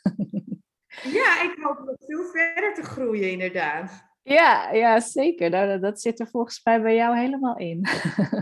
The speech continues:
Speaker 1: <laughs> Niet weg te slaan. Hey, ehm, ik heb nog, eh, denk ik wel twee vragen. De eerste is, als je terugkijkt op de afgelopen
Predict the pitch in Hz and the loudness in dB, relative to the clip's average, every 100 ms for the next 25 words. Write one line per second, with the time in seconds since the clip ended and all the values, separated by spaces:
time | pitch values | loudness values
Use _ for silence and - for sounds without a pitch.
0 | - _ _ - - - - 226 208 202 | -8 _ _ -20 -20 -8 2 2 4 2
1 | 226 226 - 208 180 180 208 - - - | 2 -4 0 4 6 4 2 -6 -14 -14
2 | - 269 262 170 269 311 330 330 339 339 | 6 6 6 4 8 10 10 8 4 -8
3 | 330 330 330 269 339 330 339 320 - 311 | -8 -10 -12 0 0 2 0 0 0 4
4 | 294 285 285 269 269 - 254 247 240 226 | 6 6 6 4 2 -2 -8 -10 -8 -4
5 | 220 208 208 - 339 359 - 196 208 320 | 2 2 2 0 0 0 -4 0 2 2
6 | 480 - 523 508 - - - _ 220 240 | 0 -2 -4 -4 -20 -20 -20 _ 2 4
7 | 240 226 285 339 - - - 220 220 202 | 4 4 2 -2 -6 -10 -2 -2 -2 -6
8 | 214 - - - 285 - 277 233 240 240 | -6 -14 -10 -4 -4 -2 4 6 6 2
9 | - - - 208 208 - 180 - - 180 | -4 -8 -2 -2 -2 -2 -2 -2 -4 -2
10 | - - 160 156 | -2 -4 -4 -4